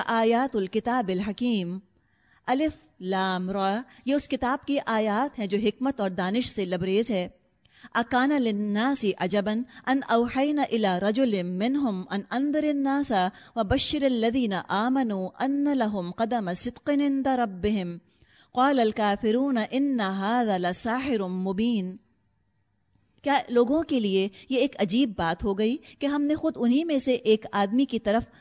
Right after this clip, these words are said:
وحی کی کہ وہ لوگوں کو چونکا دے اور جو مان لیں ان کو خوشخبری دے؟ یہ بڑی امپورٹنٹ بات ہے۔ انذار سب کے لیے، وارننگ سب کے لیے، یہ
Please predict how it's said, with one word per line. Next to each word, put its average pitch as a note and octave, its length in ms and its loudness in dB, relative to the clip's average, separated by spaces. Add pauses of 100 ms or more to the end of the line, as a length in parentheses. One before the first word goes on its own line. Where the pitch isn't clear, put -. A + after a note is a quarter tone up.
(160)
وحی G3+ 300 2
کی A3 240 -2 (480)
کہ D4 100 -2
وہ D#4 120 2
لوگوں C4 320 2
کو A#3+ 140 0
چونکا F#3+ 460 -2
دے G#3 140 0 (320)
اور C#4 160 2
جو C#4+ 180 0
مان B3 400 2
لیں G3+ 280 0
ان C#4+ 140 0
کو B3 120 2
خوشخبری G#3+ 600 -2
دے؟ F3+ 260 -2 (1800)
یہ G#3 80 -8
بڑی A#3+ 200 -4
امپورٹنٹ G3+ 460 -4
بات F3+ 220 -6
ہے۔ G3+ 60 -10 (1200)
انذار A#3 520 2
سب - 300 -2
کے A3+ 120 0
لیے، F3 260 -4 (420)
وارننگ A#3+ 460 2 (100)
سب C#4+ 180 -2 (160)
کے C4+ 140 -2
لیے، F3+ 280 -4 (880)
یہ C4 180 0